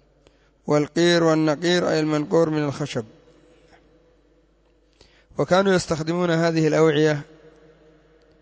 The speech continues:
لأنها تسرع بعملية الإسكار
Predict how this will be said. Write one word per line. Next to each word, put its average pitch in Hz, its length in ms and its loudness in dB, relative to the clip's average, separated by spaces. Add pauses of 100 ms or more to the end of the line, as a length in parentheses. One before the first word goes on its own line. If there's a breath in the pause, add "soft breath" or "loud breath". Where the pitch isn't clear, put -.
(500)
لأنها 165 500 0
تسرع 180 540 0 (220)
بعملية 165 640 -2
الإسكار 147 560 -2